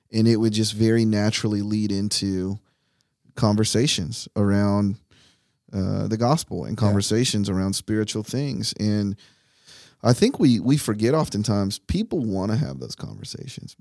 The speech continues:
Speaker 1: A
Speaker 2: Yeah.
Speaker 1: lot of people wa-, now some people don't, but a lot of people actually do. And if we would just posture ourselves with readiness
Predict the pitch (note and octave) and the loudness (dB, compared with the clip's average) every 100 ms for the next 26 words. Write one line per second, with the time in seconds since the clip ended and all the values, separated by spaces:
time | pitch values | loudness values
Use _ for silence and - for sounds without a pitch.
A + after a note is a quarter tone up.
0 | - B2+ C3+ A3+ - D3 A2+ G2 F#2 B2 | 2 6 8 6 4 2 0 0 4 4
1 | A2 E3+ E3 A#2 - C#3+ E3 - _ B2 | 4 2 0 -4 -8 -12 -14 -16 _ 0
2 | A2+ - A#2 A2 C3+ F#3 G#3 D#3 A#2 G#2+ | 0 0 0 0 0 0 0 0 -2 0
3 | A#2+ - A2+ G2+ G2 - _ - G2+ G#2 | -2 -2 -6 -6 -6 -12 _ -6 -4 -4
4 | - - _ _ - A#2 A2 A2+ D#3 A3 | -6 -14 _ _ 0 2 2 2 2 2
5 | C#3+ F#2+ - - A2+ D#3+ - G#2+ F#2 - | -2 -4 -6 -6 -2 -2 -2 -4 -4 -4
6 | F2 E2 D#2 - - - _ _ _ _ | -6 -6 -8 -10 -12 -16 _ _ _ _
7 | _ _ _ _ _ G#2 G2 F#2 G2 G2+ | _ _ _ _ _ -6 -6 -4 0 2
8 | B2 C#3+ F3+ - - | 2 2 0 -4 -8